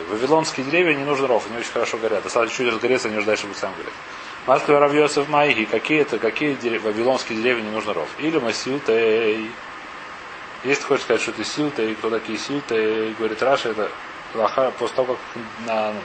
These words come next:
тонко-тонко нарезали. Это было видно, при-, на такие щепочки продавать, называлось Силтей. Ашта Птиля Умаруля, Амадас решит труба, а юце,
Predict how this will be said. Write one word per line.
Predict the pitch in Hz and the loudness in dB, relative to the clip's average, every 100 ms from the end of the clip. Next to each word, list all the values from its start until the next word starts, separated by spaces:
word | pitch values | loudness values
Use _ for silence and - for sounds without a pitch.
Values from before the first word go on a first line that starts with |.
| - - - - | -12 -14 -8 -4
тонко-тонко | 123 117 123 110 | -2 0 -2 0
нарезали. | 113 110 98 85 - - - - - - - - - - - - - - | 4 4 2 -4 -10 -14 -12 -12 -12 -14 -16 -16 -14 -14 -14 -14 -14 -4
Это | 151 | 0
было | 139 | 2
видно, | 131 131 | 2 0
при-, | 123 120 | 0 0
на | 110 101 | -2 -4
такие | - - 110 | -4 0 2
щепочки | 113 101 101 | 2 2 -2
продавать, | 92 90 85 | -2 0 0
называлось | 85 113 104 | 2 2 4
Силтей. | - 101 - - - - - - | 0 -6 -8 -12 -14 -14 -14 2
Ашта | 147 160 127 | 4 4 2
Птиля | - 131 131 165 | 2 6 8 8
Умаруля, | 127 120 127 151 101 - - - - - - - - - 113 | 6 4 6 6 6 2 -12 -14 -14 -14 -14 -14 -12 -6 4
Амадас | 127 127 117 | 4 6 2
решит | 120 110 | 0 2
труба, | 104 98 135 | 2 6 6
а | 113 | 6
юце, | 104 - | 4 2